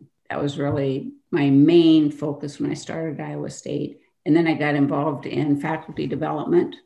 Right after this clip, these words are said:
having the opportunity to help educators at Iowa State, faculty, staff, graduate students, learn more about human learning and how to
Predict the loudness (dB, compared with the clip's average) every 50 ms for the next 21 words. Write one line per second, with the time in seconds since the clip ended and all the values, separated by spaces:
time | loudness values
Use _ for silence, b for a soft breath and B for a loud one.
0 | _ _ _ _ _ -18 -8 -4 -2 2 4 6 6 6 4 2 -2 -6 -6 -2
1 | 0 2 2 2 2 0 0 -2 -4 -6 -6 -6 -6 -4 -4 -4 -6 -6 -10 -16
2 | -18 -20 -20 _ _ _ _ _ _ _ _ _ _ _ _ -2 0 0 0 -2
3 | -4 -2 -2 -2 0 -2 -2 -4 -4 -4 -4 -4 -2 -2 -2 -2 -2 -4 -8 -8
4 | -6 -2 0 0 0 0 -2 -6 -12 B B B B B _ -4 -4 -4 -4 -6
5 | -8 -8 -6 -8 -8 -10 -10 -10 -8 -8 -6 -8 -10 -10 -10 -10 -8 -8 -6 -6
6 | -6 -8 -8 -10 -12 -10 -6 -2 2 2 2 2 0 B B B B B _ _
7 | 0 4 4 6 6 6 4 4 2 -2 -4 -6 -4 -2 0 2 2 4 4 4
8 | 4 4 4 2 0 0 0 0 -2 -4 -4 B B B B B _ _ _ -6
9 | -4 -4 -4 -4 -2 2 4 6 6 6 4 2 0 -4 -6 -10 -14 -14 -10 -8
10 | -6 -4 -6 -6 -8 -6 -4 -2 0 2 2 2 0 0 -2 -6 -12